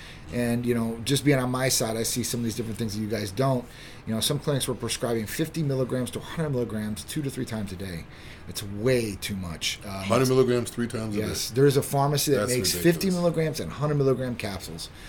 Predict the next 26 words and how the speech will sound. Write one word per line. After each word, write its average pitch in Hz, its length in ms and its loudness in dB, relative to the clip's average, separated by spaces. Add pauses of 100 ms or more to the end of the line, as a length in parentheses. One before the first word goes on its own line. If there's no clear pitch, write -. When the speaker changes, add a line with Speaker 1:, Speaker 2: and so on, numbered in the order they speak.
(360)
Speaker 1:
And, 120 320 2
uh, 113 320 -2
you 127 120 -2
know, 117 100 0
they're 120 100 0
telling 135 240 0
the 117 60 0
protocol, 123 400 2
I'm 110 80 -2
like, 104 120 -4
"You 123 80 -2
guys 139 200 6
are 123 40 0
crazy. 110 440 0
This 113 220 -2
is, 113 160 -2
this 151 260 2
is 135 80 2
why." 117 480 0 (260)
Speaker 2:
And 117 120 2
another 147 240 8
reason, 123 260 8
too, 151 160 4
just 135 260 2
hearing 139 300 6
that. 98 240 12